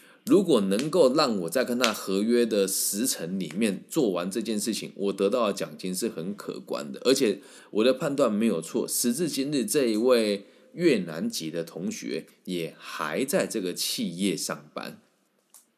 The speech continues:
那如果你是我，你会怎么做？你会再等一个月，等合约都签订了，然后这个条件都谈妥了，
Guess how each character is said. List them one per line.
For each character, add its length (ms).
那 380
如 240
果 140
你 120
是 140
我， 220
你 100
会 180
怎 120
么 120
做？ 320
你 160
会 400
再 140
等 360
一 120
个 160
月， 340
等 280
合 400
约 200
都 220
签 400
订 240
了， 220
然 100
后 180
这 140
个 160
条 260
件 240
都 300
谈 320
妥 300
了， 180